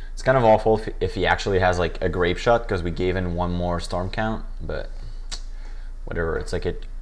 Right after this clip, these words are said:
a, a, a two, he has, like, two Grape Shot in his deck, so it's not that bad. So we ended up doing nothing with the mana. Uh, land would be good. Uh, this one comes into play tapped.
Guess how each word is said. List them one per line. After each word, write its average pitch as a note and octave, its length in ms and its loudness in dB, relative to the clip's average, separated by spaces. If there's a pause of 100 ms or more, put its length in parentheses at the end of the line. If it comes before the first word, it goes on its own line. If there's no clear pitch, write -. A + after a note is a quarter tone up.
a, F#3+ 60 2 (200)
a, F#2 200 2 (140)
a F#3+ 40 4
two, G#2 640 0
he F#2 80 0
has, F#2+ 160 4
like, G2 240 2
two G2+ 140 0
Grape F2 180 2
Shot E2+ 200 0
in E2 80 -6
his E2 120 -4
deck, D2 240 -6
so - 140 -6
it's - 160 -8
not A1 160 -4
that G1+ 200 -6
bad. G1+ 200 -6 (1160)
So G2 140 0
we G#2 100 4
ended G2 200 2
up F2+ 200 2
doing F2 300 -2
nothing E2+ 520 -4 (440)
with - 120 -6 (340)
the - 80 -6
mana. D#2+ 420 -4 (2250)
Uh, A#2+ 120 -2
land C#3 260 0
would G2 120 0
be F2 60 -4
good. E2 280 -2 (1120)
Uh, A#1+ 380 0
this F2 180 -4
one F2+ 100 -2
comes E2 220 -6
into - 140 -8
play - 100 -8
tapped. - 360 -8